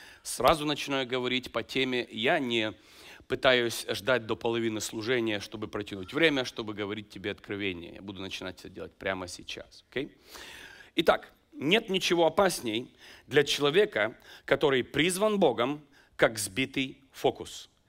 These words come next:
Потому что теперь все силы, ресурсы и свой талант при всём желании добра этого человека он будет направлять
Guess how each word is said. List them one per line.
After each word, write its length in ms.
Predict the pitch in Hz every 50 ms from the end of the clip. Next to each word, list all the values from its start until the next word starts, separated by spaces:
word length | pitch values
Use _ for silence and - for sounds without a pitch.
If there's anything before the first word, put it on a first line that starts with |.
| - - - - -
Потому 280 | 127 131 160 170 180
что 160 | 170 - 208 190
теперь 580 | - 220 - - 208 175 107 - - - - _ _ _
все 360 | - - - - - 196 220
силы, 500 | 220 - - 214 175 139 113 92 73 - - _ _ _ _ -
ресурсы 800 | - 120 160 190 185 - 233 208 165 143 - - - 85 80 - - - - -
и 80 | 110
свой 320 | 107 - - 120 143 175 175
талант 500 | - 214 208 196 156 113 98 - - - - - - - - _
при 160 | - - 127
всём 640 | 123 - - - - 214 233 262 277 277 285 285 - -
желании 800 | - - - 185 196 208 226 226 220 220 226 226 226 226 202
добра 500 | - 147 120 175 175 170 175 220 233 226
этого 400 | - - 143 135 - 131 127 120
человека 580 | - - 143 131 127 127 123 107 - - 76 - - - - - - -
он 220 | 143 175 196 202
будет 260 | 190 190 170 170 -
направлять 580 | 160 151 143 - 147 139 135 123 98 87 - -